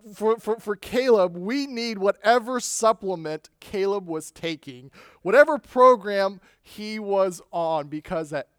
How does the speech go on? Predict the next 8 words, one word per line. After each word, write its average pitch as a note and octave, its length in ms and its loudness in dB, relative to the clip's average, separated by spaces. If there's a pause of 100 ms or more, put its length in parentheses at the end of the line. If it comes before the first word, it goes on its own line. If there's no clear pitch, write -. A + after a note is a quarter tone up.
(120)
eighty-five, D#3+ 1700 -12 (960)
this D3 220 -16
man D3 260 -12
had B2 180 -14
not C3+ 520 -14 (200)
lost A2+ 640 -16 (800)
his B2+ 180 -18
desire A2+ 520 -16